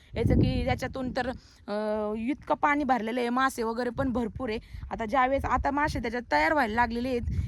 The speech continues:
इथलचे लोक काय करतात, की त्याचं, अ, माशाचं बीज, अ, आणतात आणि त्याच्यामध्ये सोडून देतात. तर मग, अ, पाऊस काळ्यामध्ये दोन महिने, तीन महिने असं ते मासे चांगले मोठे मोठे होतात,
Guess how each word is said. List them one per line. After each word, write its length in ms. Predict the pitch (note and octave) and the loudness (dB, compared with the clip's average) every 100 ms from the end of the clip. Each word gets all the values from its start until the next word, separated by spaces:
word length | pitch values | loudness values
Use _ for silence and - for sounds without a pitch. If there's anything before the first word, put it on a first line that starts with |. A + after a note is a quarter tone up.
| - | 0
इथलचे 320 | D4+ C4+ C4 | 0 0 0
लोक 200 | C4+ C#4 | 0 0
काय 180 | C4+ D4 | 0 0
करतात, 300 | C#4 B3 C4+ - | -2 -4 -6 -6
की 60 | A#3 | -4
त्याचं, 360 | D4 D4 C#4 | 0 2 2
अ, 380 | C#4 A3+ A#3+ A#3 | 6 8 8 6
माशाचं 520 | B3 D4 A3 C4+ B3 A#3 | 4 6 6 2 -2 -2
बीज, 320 | B3+ F4 C4+ | 0 0 0
अ, 100 | F4 E4+ - - - | -2 -2 -8 -18 -4
आणतात 640 | A3+ A3 D4+ - C4+ - - | 0 2 0 -2 -4 -6 -8
आणि 440 | G3+ A#3+ A#3+ A#3+ | -6 -4 -6 -6
त्याच्यामध्ये 420 | A#3 C#4+ C#4+ C#4 C4 | -4 -2 -2 -4 -4
सोडून 360 | E4+ D#4+ C#4+ | -2 0 0
देतात. 240 | A3+ G3+ F#3+ - - - | -2 -4 -8 -12 -14 -6
तर 60 | A3+ | -4
मग, 200 | C4 C4+ | -2 0
अ, 140 | C4+ | 2
पाऊस 300 | D4 D4+ D#4 | 4 4 4
काळ्यामध्ये 460 | D4 D4 C#4+ D4 A#3 | 4 4 4 0 2
दोन 240 | D4 C#4+ | 2 2
महिने, 300 | C#4 C#4 B3 | 0 0 -2
तीन 260 | G#3+ C#4 C4+ | -2 -2 -2
महिने 300 | C4+ B3+ A3+ | -2 -2 0
असं 300 | A#3 A#3 A3+ | -2 -2 -4
ते 140 | A3+ | -2
मासे 260 | B3 B3 A3 | -2 -2 -2
चांगले 260 | A3 A3+ | -2 0
मोठे 240 | B3 B3 A3+ | 0 0 -2
मोठे 260 | A3+ B3 | -2 2
होतात, 260 | A3+ F3+ | 2 2